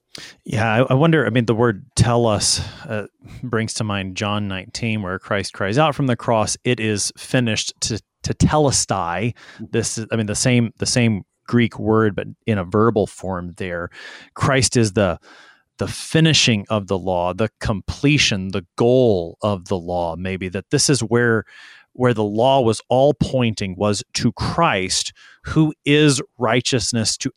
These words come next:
everyone who believes. Exactly what Paul has laid out so clearly in the first part of, of Romans. Pastor Wargott, with just about a minute and a half here before the program's done, give us a,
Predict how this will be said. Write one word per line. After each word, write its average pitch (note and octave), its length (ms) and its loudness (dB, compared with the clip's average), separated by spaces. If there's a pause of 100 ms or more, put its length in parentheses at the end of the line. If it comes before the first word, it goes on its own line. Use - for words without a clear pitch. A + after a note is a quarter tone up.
everyone G#2 540 0
who G2+ 220 -8
believes. F#2 440 -6
Exactly A#2 380 -2
what G2+ 160 -4
Paul A2+ 200 0
has G2+ 120 -6
laid A2+ 440 -2
out G2+ 320 0
so D3 240 0
clearly A2 400 -2
in F#2 100 -6
the F#2 60 -10
first - 280 -10
part F#2 220 -6
of, E2+ 120 -12 (120)
of G2 180 -8
Romans. F2 640 -6 (540)
Pastor D#3 220 2
Wargott, C3 260 4
with A#2+ 100 0 (160)
just G#3+ 200 0
about D3 280 4 (120)
a B2+ 40 -6
minute D3 280 4
and A#2+ 80 2
a - 20 -2
half A#2 260 -2
here A2 360 2 (280)
before - 220 0
the G#2 80 2
program's G#2+ 500 0
done, A2+ 640 0
give F3 140 4
us D3+ 160 2
a, A2 180 2